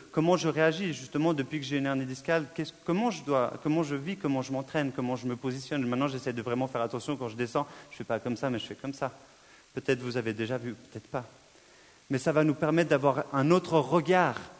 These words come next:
sur ce qu'on a reçu physiquement. Ça va nous donner une autre perspective de notre vie physique. Et est-ce que c'est un dû d'être en bonne santé ? Est-ce que c'est un dû de pouvoir s'asseoir dans une église et de rien,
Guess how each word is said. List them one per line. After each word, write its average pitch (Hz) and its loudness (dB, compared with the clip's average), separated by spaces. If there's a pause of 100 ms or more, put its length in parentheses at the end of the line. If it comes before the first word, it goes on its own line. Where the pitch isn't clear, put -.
(400)
sur - -10
ce 156 -4
qu'on 139 0
a 120 4
reçu 147 0
physiquement. 160 -2 (240)
Ça - 0
va 143 8
nous 160 6
donner 170 8
une 170 6
autre 226 8
perspective 185 0
de 147 0
notre 139 0
vie 135 -4
physique. 139 -12 (1400)
Et 147 8
est-ce 156 2
que 185 0
c'est 170 0
un 147 8
dû 175 2
d'être 202 4
en 165 4
bonne 156 4
santé ? 185 2 (720)
Est-ce 165 4
que 185 2
c'est 180 2
un 170 8
dû 196 2
de 190 4
pouvoir 147 2
s'asseoir 165 2
dans 151 4
une 147 0
église 143 0
et 139 0
de 131 0
rien, 147 2